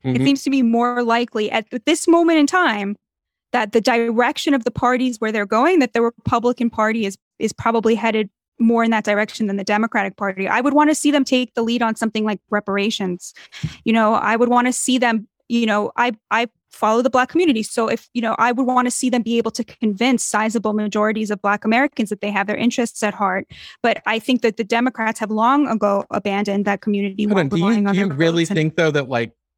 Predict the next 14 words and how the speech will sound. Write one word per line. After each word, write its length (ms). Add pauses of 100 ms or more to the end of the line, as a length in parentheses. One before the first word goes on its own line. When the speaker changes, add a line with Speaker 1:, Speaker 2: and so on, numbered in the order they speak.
(320)
Speaker 2:
Tucker 280
Carlson 640 (560)
would 140
ever 280
get 180
to 200
anywhere 320
close 520
to 100
being 360 (240)
endorsing 520
something 240
like 160
reparations? 840